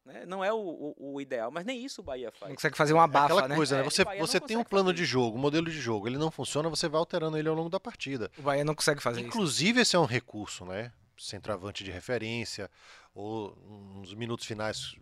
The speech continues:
Speaker 3: mandar os zagueiros pra área, usar eles como, como referências aéreas, seja pra fazer gol, seja pra rebater a bola pro meio da área, pra chegar alguém, né, como, como uma segunda opção, enfim, são vários os trabalhos, né? O Renato Paiva sabe muito mais disso do que a gente,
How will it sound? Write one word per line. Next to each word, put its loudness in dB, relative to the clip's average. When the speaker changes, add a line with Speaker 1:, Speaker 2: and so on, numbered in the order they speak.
Speaker 3:
mandar -6
os -4
zagueiros -6
pra -8
área, 2
usar -6
eles -8
como, -12
como -14
referências -6
aéreas, -4
seja -6
pra -12
fazer -10
gol, -6
seja -6
pra -4
rebater -4
a -2
bola -2
pro -12
meio -8
da -4
área, 0
pra -10
chegar -2
alguém, -6
né, -14
como, -14
como -12
uma -8
segunda -6
opção, -6
enfim, -14
são -8
vários -6
os -10
trabalhos, 0
né? -12
O -8
Renato -4
Paiva -4
sabe -4
muito -10
mais -2
disso -8
do -16
que -6
a 0
gente, -6